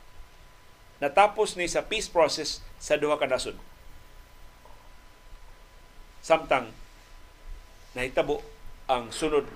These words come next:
nga hugna sa ilang panagsungi. So, bisan natapos tuod ang gubat tungod sa peace process, pero ang peace process na resulta sa lain na sad nga panagsungi. Kay wa gyud makahusay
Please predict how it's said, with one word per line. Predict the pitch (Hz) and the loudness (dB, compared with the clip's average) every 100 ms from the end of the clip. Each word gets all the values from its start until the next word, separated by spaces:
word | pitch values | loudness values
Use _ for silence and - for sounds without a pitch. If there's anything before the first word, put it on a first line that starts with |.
| 127 | -6
nga | 117 | -2
hugna | 147 139 117 - - - - - | -2 -2 -4 -4 -18 -20 -20 -8
sa | - | -4
ilang | 131 139 131 | 0 2 2
panagsungi. | 117 107 135 110 | -2 -4 -8 -6
So, | - | -6
bisan | 156 170 180 - - - - | -2 2 2 0 -14 -4 0
natapos | 131 190 220 196 | 4 4 4 -2
tuod | 208 190 | -2 2
ang | 190 180 | 0 2
gubat | 190 160 165 - - | 8 8 6 -6 -4
tungod | 165 170 | -2 -2
sa | 180 | -4
peace | 180 - | -4 2
process, | 170 165 156 | 2 2 -4
pero | - 175 151 | -2 2 2
ang | |
peace | 147 196 | 0 2
process | 180 165 175 - | 4 4 2 0
na | 151 | -2
resulta | 160 185 175 | 0 0 0
sa | 151 160 | 6 8
lain | 170 165 | 8 4
na | 143 | 2
sad | 147 | 2
nga | 127 127 | 2 -2
panagsungi. | 123 113 131 101 - - - | -2 -2 -10 -10 -16 -20 -6
Kay | 131 135 | 0 2
wa | 175 | 2
gyud | 170 160 | 0 -2
makahusay | 143 131 139 131 | -2 -2 0 0